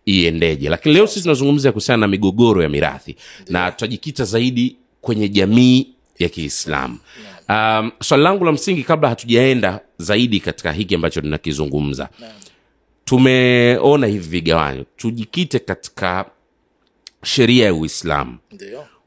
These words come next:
Speaker 1: Muislamu anatakiwa kuwa na hofu yoyote na sheria ya mirathi ya Kiislamu? <clears throat> Sababu pengine hofu yangu kubwa, inawezekana pia hii ikawa ni miongoni mwa sababu kubwa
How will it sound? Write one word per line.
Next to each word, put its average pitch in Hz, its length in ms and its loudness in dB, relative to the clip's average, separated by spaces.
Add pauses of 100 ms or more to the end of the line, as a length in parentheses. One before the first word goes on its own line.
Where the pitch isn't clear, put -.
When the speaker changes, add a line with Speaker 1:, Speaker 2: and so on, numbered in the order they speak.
Speaker 1:
Muislamu 151 800 2 (580)
anatakiwa 107 500 -2
kuwa 151 220 2
na 135 100 4
hofu 139 460 2
yoyote 127 760 4 (680)
na 110 360 2
sheria 135 500 2
ya 123 60 2
mirathi 123 540 0
ya 117 80 0
Kiislamu? 110 640 -6 (140)
<clears throat> - 180 -12
Sababu 113 220 -2
pengine 139 560 4 (380)
hofu - 340 -2
yangu 147 260 2
kubwa, 135 200 2
inawezekana 110 580 2
pia 110 180 -2
hii 120 160 2
ikawa 110 260 0
ni 98 100 -4
miongoni 98 400 -2
mwa 98 160 -6
sababu 98 500 -6
kubwa - 600 -2